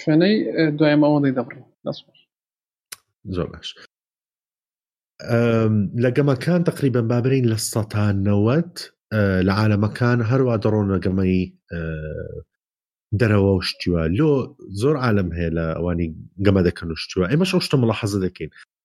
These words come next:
Speaker 2: هەر برێ ئەو گەمەیە با برین لە عێراقەوە دەرهاتێ، یان لە کوردستانەوە دەرهاتێ، یان لە وڵاتانە گسکانەکان دەرهات بێت، ئوردن بێت، ئەو بێ. یەکسەر ئەتوات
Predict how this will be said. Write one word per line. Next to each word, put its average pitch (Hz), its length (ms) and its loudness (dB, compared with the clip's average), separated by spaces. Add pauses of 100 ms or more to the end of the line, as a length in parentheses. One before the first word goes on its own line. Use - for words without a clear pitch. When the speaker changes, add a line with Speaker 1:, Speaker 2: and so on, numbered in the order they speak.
Speaker 2:
هەر 143 140 2
برێ 190 200 2
ئەو 156 180 2
گەمەیە 139 340 2
با 120 140 2
برین 117 200 0 (220)
لە 110 120 2
عێراقەوە 95 460 -2
دەرهاتێ، 80 440 -12 (100)
یان 95 160 0
لە 98 100 0
کوردستانەوە 92 680 -2
دەرهاتێ، 82 460 -8 (180)
یان 90 180 -4 (120)
لە 92 100 -4 (460)
وڵاتانە 104 720 4
گسکانەکان 92 720 -2
دەرهات 85 420 -6
بێت، 82 180 0
ئوردن 87 380 -6
بێت، 82 200 0
ئەو 92 140 -2
بێ. 90 120 -2
یەکسەر 139 260 -2
ئەتوات 123 360 -4